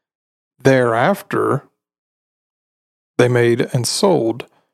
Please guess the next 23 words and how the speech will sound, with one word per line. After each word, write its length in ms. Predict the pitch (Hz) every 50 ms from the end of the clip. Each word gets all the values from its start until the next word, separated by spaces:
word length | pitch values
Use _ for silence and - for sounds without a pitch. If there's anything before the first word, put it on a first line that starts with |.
| _ _ _ _ _ -
many 440 | 123 123 139 160 180 208 233 220
similar 480 | 196 - - - 156 151 160 160 160 151
jackalopes 600 | 135 135 127 131 - 135 127 123 120 131 - -
to 140 | - - 131 117
a 60 | 110
retail 440 | 110 131 185 202 - - 165 151 147
outlet 360 | 139 135 127 131 135 143 -
in 100 | 123 117
South 280 | - - 143 123 - -
Dakota, 480 | - 127 - 147 131 120 113 113 - - _ _ _ _ _ _ _ _ _ _ _ _ -
and 100 | - 117
another 400 | 117 123 123 170 233 233 247 185
taxidermist 680 | - - 127 117 - - 120 120 113 117 127 135 - -
continues 480 | - 123 - - 190 202 196 160 -
to 100 | - 135
manufacture 600 | 123 120 120 117 113 - - 123 117 - - 127 123
the 100 | 117 117
horned 340 | - 139 135 127 120 117
rabbits 480 | 120 117 113 117 117 135 135 135 - -
in 140 | - 160 135
the 60 | -
twenty-first 500 | - - 156 147 139 - - 151 139 -
century. 440 | - 190 170 - 131 117 113 104